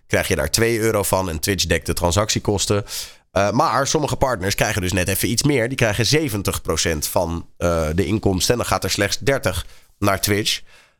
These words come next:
Eh, en nu is soort van uitgelekt via Bloomberg. En Bloomberg is wel echt een groot, eh, nieuwsmedium in Amerika. Dus als die het zeggen, is het meestal wel waar. Eh, dat Twitch overweegt om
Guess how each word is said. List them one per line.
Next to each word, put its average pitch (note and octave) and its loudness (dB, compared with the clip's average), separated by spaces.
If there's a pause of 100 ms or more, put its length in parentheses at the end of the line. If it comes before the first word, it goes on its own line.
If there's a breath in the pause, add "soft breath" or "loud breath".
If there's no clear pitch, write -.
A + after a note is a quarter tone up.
(140)
Eh, A2+ 0
en B2+ 2
nu C3+ 2
is B2+ 0
soort D3+ 0
van - -2
uitgelekt D3 0
via C3 2
Bloomberg. C#3+ 2
En G#2+ 0
Bloomberg A2 0
is F2 -4
wel E2+ 0
echt F#2 -2
een F#2 0
groot, G#2+ 0
eh, F2 2
nieuwsmedium G2 2
in F#2+ 0
Amerika. G#2+ 2
Dus G2+ 0
als F2+ 0
die F#2+ 4
het F2+ 2
zeggen, F#2+ 2
is E2+ 0
het F#2 2
meestal F#2 2
wel F2 2
waar. A2+ 0 (360 loud breath)
Eh, A2 0
dat A#2 -2
Twitch C#3+ 0
overweegt B2+ 0 (360 soft breath)
om A2 0